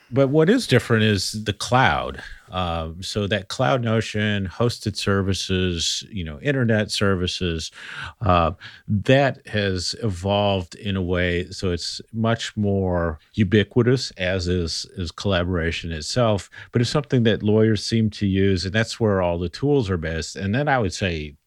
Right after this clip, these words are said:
to me, the biggest change over ten years is mobile app and how much we rely on mobile phones. I mean,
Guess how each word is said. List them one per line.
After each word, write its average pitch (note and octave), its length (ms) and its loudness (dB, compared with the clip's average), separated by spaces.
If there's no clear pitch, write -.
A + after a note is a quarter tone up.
to - 120 -8
me, A#2+ 260 4
the D#2 160 -2
biggest A#2 560 0
change C#2+ 680 -6
over F#2+ 220 0
ten F2 260 -4
years D2+ 440 -6
is E2 420 -4
mobile E2+ 380 0
app G2+ 260 0
and E2+ 240 -4
how A#2 240 -2
much G#2 360 0
we F#2+ 100 -2
rely F2+ 720 0
on D#2+ 400 -10
mobile G#2 380 4
phones. F#2 720 -2
I - 80 -2
mean, F2 240 2